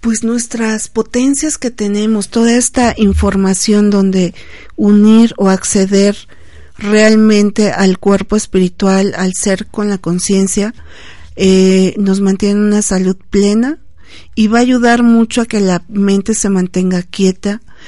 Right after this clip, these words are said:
a que, eh, se ma-, se,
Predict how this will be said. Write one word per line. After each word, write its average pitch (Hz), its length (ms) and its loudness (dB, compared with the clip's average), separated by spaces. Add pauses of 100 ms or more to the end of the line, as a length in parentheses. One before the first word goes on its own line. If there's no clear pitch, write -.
(280)
a 190 180 -2
que, 180 600 0 (880)
eh, 180 540 -2
se 190 680 -2 (100)
ma-, 202 380 -2 (120)
se, 185 500 -2